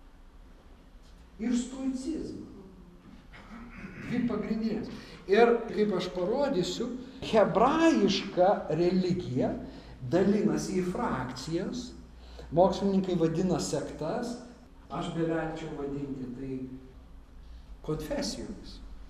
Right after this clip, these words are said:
Judėjų konfesijomis, kaip šiandien mes sakom. Ne sektos, o konfesijos. Ir konfesijos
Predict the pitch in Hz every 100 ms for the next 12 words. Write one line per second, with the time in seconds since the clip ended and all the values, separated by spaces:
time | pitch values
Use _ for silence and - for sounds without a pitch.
0 | - - - - 127 160 147 170 175 -
1 | - 208 - - - - - - - 131
2 | 127 156 123 110 101 101 - 87 - -
3 | - - - - - - - - - -
4 | - - - - - - - - - -
5 | - 127 175 - 226 214 - 196 - -
6 | - - - - 123 120 120 131 131 -
7 | - - - 143 135 - 127 - - -
8 | - - - - - - 127 135 120 -
9 | - - - 147 139 - 233 214 156 147
10 | 175 180